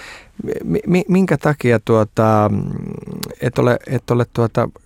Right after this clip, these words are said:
kun, kun ihmisethän ajautuu moniin asioihin. Toi on musta hienoa, että joku ajautuu siis huumeisiin ja sä ajauduit nuorisotyön ohjaajaksi. <laughs> Hu-, huonomminkin vois mennä, mutta, mutta miksi,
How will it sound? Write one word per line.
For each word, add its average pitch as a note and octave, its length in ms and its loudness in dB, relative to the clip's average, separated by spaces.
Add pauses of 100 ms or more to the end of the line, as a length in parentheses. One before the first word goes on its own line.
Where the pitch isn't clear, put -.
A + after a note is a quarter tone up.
kun, C3 180 -6
kun D#3 100 2
ihmisethän D#3+ 380 2
ajautuu G2 540 4
moniin F#2+ 340 4
asioihin. F2+ 180 -2
Toi - 80 2
on C#3 60 4
musta C3 220 0
hienoa, A#2+ 160 4
että G2+ 120 0
joku B2+ 160 0
ajautuu F#2+ 460 2
siis F#2+ 220 -8
huumeisiin F#2+ 520 2
ja F#2+ 60 -2
sä G2+ 140 -4
ajauduit F2+ 520 0
nuorisotyön F2+ 600 0
ohjaajaksi. F2+ 560 0 (300)
<laughs> - 320 0
Hu-, D#3 160 6
huonomminkin A#2 440 2
vois C3 200 4
mennä, D3+ 340 4
mutta, G2+ 340 0
mutta B2+ 180 0
miksi, D#3+ 420 2